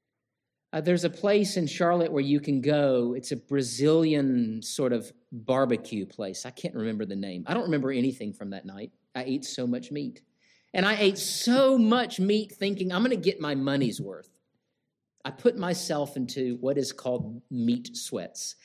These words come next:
where after you eat all of this food, you are uncomfortable for hours. And then when you try to sleep at night, you wake up sweating because your body can't process all of what you just ate. The biblical word for that is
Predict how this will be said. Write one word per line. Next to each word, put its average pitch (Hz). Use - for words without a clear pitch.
where 165
after 240
you 220
eat 196
all 226
of 208
this 202
food, 147
you 175
are 185
uncomfortable 180
for -
hours. 196
And 160
then 170
when 190
you 180
try 214
to 196
sleep 254
at 180
night, 151
you 170
wake 202
up 202
sweating 196
because 196
your 202
body 202
can't 214
process 190
all 240
of 208
what 190
you 180
just -
ate. 127
The 175
biblical 240
word 135
for -
that 117
is 120